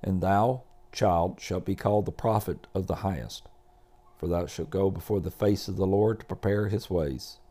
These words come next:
to give knowledge of salvation unto his people by the remission of their sins, through the tender mercy of our God, whereby the dayspring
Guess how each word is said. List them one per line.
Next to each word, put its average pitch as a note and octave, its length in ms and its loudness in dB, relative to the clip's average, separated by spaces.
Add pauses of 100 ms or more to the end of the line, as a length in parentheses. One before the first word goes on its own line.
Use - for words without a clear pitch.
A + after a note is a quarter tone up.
(760)
to - 80 -4
give G#2+ 380 10 (180)
knowledge A#2 460 6
of G2+ 100 -8
salvation A2 720 4
unto F2+ 220 -2
his A2+ 200 4
people A#2 380 0
by A2 140 0
the D#2+ 120 0
remission A2 640 -2
of F2 100 -8
their F#2+ 140 -2
sins, D2 640 -8 (760)
through A2 180 6
the G#2 100 4
tender C#3 400 2
mercy A#2+ 440 2
of E2 120 0
our E2 180 0
God, F#2+ 440 -2 (280)
whereby G#2 540 6
the F2 120 0
dayspring E2 800 -4